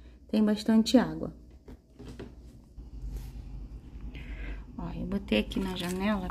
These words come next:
próximo da janela, que tem mais claridade, olha. O sachê, ele fica todo banhado em água. Tá vendo, ó? Todo banhado em água. Ó,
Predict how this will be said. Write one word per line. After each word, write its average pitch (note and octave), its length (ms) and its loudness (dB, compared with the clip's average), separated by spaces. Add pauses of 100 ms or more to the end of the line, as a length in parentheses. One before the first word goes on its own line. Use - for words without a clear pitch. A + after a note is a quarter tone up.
(180)
próximo F3+ 420 0
da F3+ 140 -4
janela, G3 420 0
que - 80 -10
tem F#3+ 140 -4
mais F#3+ 220 -4
claridade, F#3+ 680 2
olha. F3+ 300 -2 (680)
O G3 540 2
sachê, G3+ 480 0
ele G#3 160 -2
fica - 280 2
todo A3+ 520 2
banhado G#3+ 680 8
em A3+ 200 4
água. F#3 440 -2 (1300)
Tá F3 60 -8
vendo, F#3 380 -2
ó? F3 60 -4 (840)
Todo B3 360 8
banhado A3 600 6
em A#3 160 8
água. F3 420 -6 (960)
Ó, F3+ 140 -4